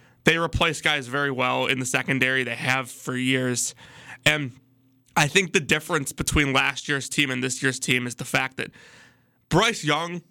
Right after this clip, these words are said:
is very talented. We know that. But they don't have the playmakers on offense that they've had the past couple of years with Devontae Smith, Jerry Jeudy, Najee Harris. They don't have guys that are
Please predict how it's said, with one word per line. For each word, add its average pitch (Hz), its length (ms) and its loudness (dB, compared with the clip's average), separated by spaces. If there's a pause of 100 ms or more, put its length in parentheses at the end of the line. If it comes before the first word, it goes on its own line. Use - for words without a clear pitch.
(580)
is 139 140 4
very 147 260 -2
talented. 139 640 -4
We 147 100 0
know 127 240 2
that. 151 340 -2 (240)
But 170 280 0
they 165 160 2
don't 190 160 -6
have 175 200 -2
the 151 80 -6
playmakers 135 580 -2
on 127 80 -6
offense 127 360 -4
that 131 100 -6
they've 127 160 0
had 127 280 -2
the 120 60 -14
past 131 280 -4
couple 131 280 -2
of 120 60 0
years 117 380 -4
with 127 280 -2
Devontae 135 460 2
Smith, 139 380 -2
Jerry 131 340 -2
Jeudy, 127 480 -2
Najee 120 380 -6
Harris. 127 500 -2 (480)
They 147 160 4
don't 160 180 -2
have 160 320 -2
guys 139 440 -2
that 131 120 -2
are 127 220 -4